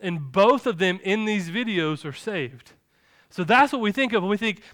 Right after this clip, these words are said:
"Jesus saved me," is that he tackled me out of danger, and now we're like, "Man, thank you so much for saving me." But that's not biblical salvation, is it?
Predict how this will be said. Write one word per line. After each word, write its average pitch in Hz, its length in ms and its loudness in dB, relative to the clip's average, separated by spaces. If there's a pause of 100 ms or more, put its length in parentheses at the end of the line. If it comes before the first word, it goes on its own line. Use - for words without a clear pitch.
(100)
"Jesus 226 360 0
saved 247 540 0
me," 208 80 0
is 170 80 0
that 165 120 -10
he 190 120 -2
tackled 226 500 -2
me 214 260 -4
out 190 260 -2
of 170 100 -6
danger, 156 540 -2 (240)
and 170 120 -2
now 196 200 2
we're 185 140 2
like, 156 180 -2
"Man, 175 240 -2
thank 170 200 -8
you 180 80 -8
so 170 140 -8
much 165 260 -6
for 160 140 -12
saving 160 480 -6
me." 135 80 -10
But 139 240 -6 (260)
that's 202 240 -6
not 175 160 -4
biblical 160 360 -6
salvation, 160 500 -8
is 143 160 -6
it? 127 200 -14